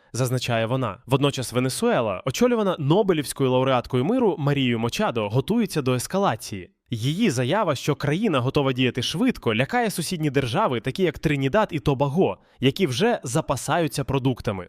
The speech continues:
Це прямий сигнал. Регіон може бути втягнутий у глобальні геополітичні ігри, каже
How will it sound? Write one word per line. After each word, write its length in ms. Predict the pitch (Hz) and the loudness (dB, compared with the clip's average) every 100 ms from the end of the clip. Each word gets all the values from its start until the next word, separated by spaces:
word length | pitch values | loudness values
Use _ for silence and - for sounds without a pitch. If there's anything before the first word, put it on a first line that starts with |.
| - | -6
Це 300 | - 240 214 - | 0 2 0 0
прямий 340 | 175 180 220 | 0 2 0
сигнал. 560 | 196 170 135 143 107 92 | 0 -2 0 0 -2 -4
Регіон 540 | 123 135 120 175 254 123 | 0 0 4 2 4 2
може 260 | 135 202 | 0 0
бути 180 | 185 175 | 0 0
втягнутий 640 | 139 - 175 170 156 147 | -2 -2 0 0 0 -2
у 160 | 147 151 | 0 -2
глобальні 680 | 117 123 107 135 190 180 151 | 2 0 2 0 0 -2 -4
геополітичні 840 | 117 117 127 117 123 120 120 - 123 | -2 2 2 2 0 0 -2 -2 -2
ігри, 400 | 165 120 104 85 _ | 0 0 -2 -8 _
каже 380 | - 247 226 | -2 -2 0